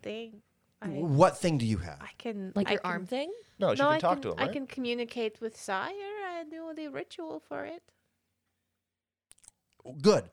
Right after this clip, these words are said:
Speaker 2: good. What do you need? If you tell me a bathtub, I swear to God, Anna.
Speaker 1: I need a, okay, don't need the bathtub, but I will need a silver dish with water in it.
Speaker 2: Okay, I'm sure that there's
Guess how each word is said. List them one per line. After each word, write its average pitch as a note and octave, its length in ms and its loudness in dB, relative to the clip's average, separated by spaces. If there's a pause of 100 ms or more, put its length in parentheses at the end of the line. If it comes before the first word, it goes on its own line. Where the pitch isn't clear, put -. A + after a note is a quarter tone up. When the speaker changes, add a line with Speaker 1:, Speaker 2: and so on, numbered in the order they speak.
(140)
Speaker 2:
good. - 240 12 (120)
What F#2+ 280 2
do C#3+ 60 4
you D3+ 120 4
need? F#2+ 320 -2 (460)
If - 60 -2
you A#2+ 60 6
tell F#3+ 220 8
me F#3+ 120 0
a F3 60 2
bathtub, C#3+ 540 4
I G#2+ 120 4
swear C3+ 460 2
to C3+ 80 2
God, A2 240 6
Anna. E2+ 300 -2 (240)
Speaker 1:
I A#3+ 140 0
need B3 220 -2
a, A3+ 320 6
okay, G3+ 560 4 (100)
don't F#3+ 180 2
need F3+ 120 -2
the E3+ 80 -12
bathtub, E3+ 640 2
but F#3 160 0
I E3 140 6
will E3+ 140 -2
need E3 280 0
a D#3+ 300 0
silver F3 500 -2
dish D#3+ 440 -2
with F3+ 200 -6
water B2+ 500 -2
in B2 160 -4
it. G#3 300 -6 (140)
Speaker 2:
Okay, A#1+ 360 -10
I'm F2+ 100 -2
sure A2 320 8
that G#2+ 140 2
there's G2+ 280 4